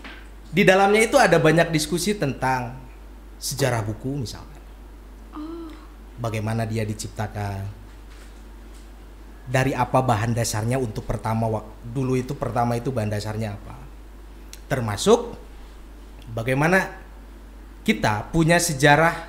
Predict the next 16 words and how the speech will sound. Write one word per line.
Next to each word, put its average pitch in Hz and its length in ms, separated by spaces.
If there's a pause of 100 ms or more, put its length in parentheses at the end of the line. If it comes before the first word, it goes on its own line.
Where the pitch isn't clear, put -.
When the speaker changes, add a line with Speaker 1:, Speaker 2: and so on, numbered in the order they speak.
Speaker 1:
tentang 139 400
penghancuran 135 500
buku 147 300 (1500)
dari 120 240
masa 117 220
ke 110 80
masa. 104 260 (400)
Speaker 2:
Iya. 233 220 (1900)
Speaker 1:
Di 104 140
dunia 123 320
maupun 120 320
di 101 180 (140)
Indonesia. 107 480 (1500)
Jadi 190 520 (720)
kawan-kawan 175 540
yang 208 180